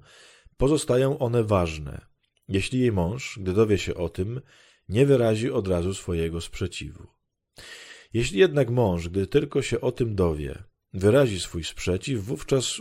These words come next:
unieważnia jej ślub, czy też zobowiązanie, którego się nierozważnie podjęła. Pan nie poczyta jej tego za grzech.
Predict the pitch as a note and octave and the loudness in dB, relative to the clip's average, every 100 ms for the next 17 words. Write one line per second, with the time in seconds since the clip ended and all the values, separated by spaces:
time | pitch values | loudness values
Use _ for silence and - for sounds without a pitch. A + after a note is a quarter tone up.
0 | - C#3+ C#3 A2+ G#2+ F#2 F2 D#2+ D#2 D2+ | -6 0 2 4 2 2 -2 -2 -4 -6
1 | - F#2 A#2+ - _ _ - F#2+ G2+ F2 | -6 -4 -6 -12 _ _ -10 -6 -4 -2
2 | F2+ E2+ E2 D#2 D#2 D2 D2+ F2+ - - | -2 -2 -4 -4 -6 -8 -8 -8 -10 -14
3 | - - - - - B2+ D#3 C#3+ C3+ A#2 | -20 -20 -20 -20 -6 -2 0 0 0 0
4 | A2+ D3 B2+ G#2 G#2+ G#2 G#2 G2 E2+ D#2 | 2 4 4 2 0 0 -2 -2 -4 -6
5 | C#2 - - _ _ _ _ _ _ - | -8 -12 -16 _ _ _ _ _ _ -2
6 | D3+ C#3+ C#3 D3+ D3 C#3+ C3 G2 F2 E2 | 0 0 -2 0 0 0 -2 -2 -2 -2
7 | F#2 F#2 F2+ E2+ D#2 D2 - - _ | -4 -4 -2 -4 -6 -8 -12 -18 _